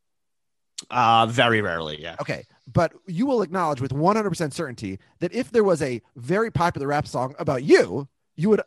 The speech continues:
Speaker 2: a hundred percent listen to it, obviously.
Speaker 1: Yeah, if it's about me, I'll listen to
Speaker 2: Yeah,
Speaker 1: anything that's about me.
Speaker 2: of course.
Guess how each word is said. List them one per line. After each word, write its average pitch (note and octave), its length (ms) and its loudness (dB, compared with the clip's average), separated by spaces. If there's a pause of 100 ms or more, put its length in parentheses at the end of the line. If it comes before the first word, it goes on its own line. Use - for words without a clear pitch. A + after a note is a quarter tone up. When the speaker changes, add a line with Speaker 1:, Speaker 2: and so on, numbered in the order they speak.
Speaker 2:
a A#2+ 40 -8
hundred F#3 180 2
percent D3+ 180 0
listen E3+ 200 0
to G#1 140 -14
it, - 80 -14 (160)
obviously. G2 480 -4 (600)
Speaker 1:
Yeah, F4 120 0
if - 80 -6
it's - 140 -18
about A#2+ 200 -6
me, A#3 140 0
I'll A#2 100 -2
listen C3 180 -10
to C3 60 -2
Speaker 2:
Yeah, - 80 4
Speaker 1:
anything - 120 2
that's G#2 100 -10
about E2 160 -10
me. E2 80 -8
Speaker 2:
of - 80 -8
course. - 360 -2